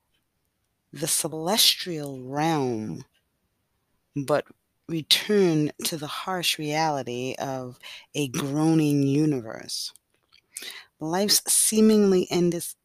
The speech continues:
endless troubles and their inadequate comprehension, which devastated their spirits. A distressed father requested Jesus to heal his son. All Christians follow,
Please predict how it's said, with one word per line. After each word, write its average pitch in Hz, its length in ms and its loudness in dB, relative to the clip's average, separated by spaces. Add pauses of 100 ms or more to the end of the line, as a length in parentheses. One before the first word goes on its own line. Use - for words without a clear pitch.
(120)
endless 165 440 0
troubles - 760 -8 (380)
and 147 240 -2
their 147 200 -2
inadequate 165 1040 -2 (720)
comprehension, 175 1000 -4 (480)
which 139 400 -8
devastated 143 800 -4
their 104 180 -8
spirits. - 960 -8 (1200)
A 165 120 -2
distressed 190 580 0
father 175 500 -4
requested 160 760 -8
Jesus 156 640 -4 (180)
to 160 120 -6
heal 165 320 0
his 147 200 -8
son. 143 460 -2 (1120)
All 185 240 2
Christians - 720 0
follow, 147 680 -4